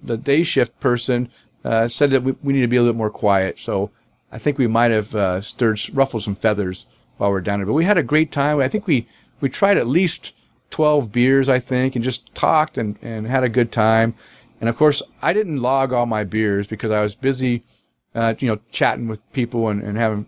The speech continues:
a good time. So my Untappd is not very accurate. I probably missed, you know, at least four or five beers. But, um, but yeah, we did that, and that, and that was fun. I, I, uh,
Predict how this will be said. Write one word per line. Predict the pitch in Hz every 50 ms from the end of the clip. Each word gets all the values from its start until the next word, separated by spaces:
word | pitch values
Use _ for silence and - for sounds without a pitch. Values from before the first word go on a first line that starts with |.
| _ - -
a | 107
good | 101 110 104 -
time. | - 107 104 104 104
So | 104 - 110
my | 120 131
Untappd | 143 143 135 - 170 156 147 139 -
is | 123 117 143
not | 170 165 143 127
very | 120 110 104 104
accurate. | 98 95 98 - 101 95
I | 98 107
probably | - - 135 135 113 107
missed, | 110 113 110 - - - _ - - - - - _ _ _ -
you | 117
know, | 110 107 107
at | 110 117
least | 117 117 110 -
four | - - 120 110 110 104
or | 101
five | - - 101 101 98 101 87 -
beers. | 104 101 101 101 98 101 101 - - - - - _ _ _ _ _ -
But, | 120 110 110 107
um, | 107 107 104 101 101 98 101 - _ _ _ _ _ _ _ _ _ _ _ _ _ _ _ - - _ - -
but | 185
yeah, | 202 214 180
we | 117 131
did | 131 135 143 123 101
that, | 117 120 120 123 127 127
and | 120 127
that, | - - _ -
and | 135 123 139
that | 156 143 113
was | 110 -
fun. | - - 107 101 101 107
I, | 117 131 139 139 - _ _ _ _ _ _ _ _ _ _ _ _ -
I, | - 107 117 120 123 120 120
uh, | 120 120 120 117 117 117 117 117